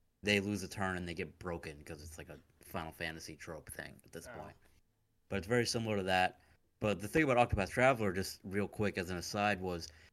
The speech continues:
Speaker 1: I didn't, I don't know, I must be regarded or something. I didn't see the numbers that correspond to shield points. So for a while I was like, "Oh, I don't," they kinda obfuscate this. I don't know what I'm supposed to do. There was a number there the whole time.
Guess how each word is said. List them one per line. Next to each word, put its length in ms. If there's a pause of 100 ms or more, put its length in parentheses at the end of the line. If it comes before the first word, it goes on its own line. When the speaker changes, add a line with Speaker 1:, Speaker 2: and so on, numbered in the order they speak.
(140)
Speaker 1:
I 140
didn't, 340 (580)
I 100
don't 100
know, 120
I 100
must 260
be 220 (200)
regarded 500
or 60
something. 320
I 100
didn't 180
see 120
the 80
numbers 840 (300)
that 200
correspond 460
to 40
shield 380
points. 460 (460)
So 160
for 100
a 20
while 220
I 60
was 120
like, 160
"Oh, 160
I 120
don't," 200 (240)
they 80
kinda 280
obfuscate 600
this. 220
I 80
don't 140
know 100
what 120
I'm 80
supposed 220
to 60
do. 120
There 100
was 80
a 40
number 220
there 80
the 80
whole 140
time. 480